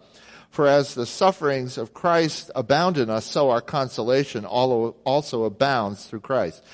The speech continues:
I guess I'm a little suspicious if somebody says, "You know, I got it all together and I'm, I'm just so happy now and, and, uh, you know, I,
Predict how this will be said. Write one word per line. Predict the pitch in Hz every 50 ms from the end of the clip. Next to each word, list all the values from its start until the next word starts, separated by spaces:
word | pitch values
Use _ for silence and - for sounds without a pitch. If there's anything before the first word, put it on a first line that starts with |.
| - - - -
I | 185
guess | 185 233 240 - - - _ - _ _ _ _ -
I'm | - 160 170
a | 165
little | 151 160 208 233 214 208
suspicious | - - - 165 - - 190 190 180 - 190 160 - -
if | 143 131
somebody | - 175 156 151 147 139
says, | - 156 139 131 - -
"You | 160 156
know, | 147 135
I | 151 160
got | 165 175 156
it | 147 143
all | 143 139 127
together | 143 123 - 185 214 214 208 202 196 185
and | 151 131
I'm, | 123 127 127 127
I'm | 120 127 131 127
just | 117 139 131 - -
so | - 135 123 120 110 - _ - - _ -
happy | - 165 170 160 - 170 160
now | 151 143 143 143 143 143 143 143 139 135
and, | 120 110 101 98 - - - - - -
and, | - 117 113 117 110 110 110
uh, | - 85 113 113 110 107 104 104 92 -
you | 143 131
know, | 120 117 117 110 92 82
I, | 127 143 143 123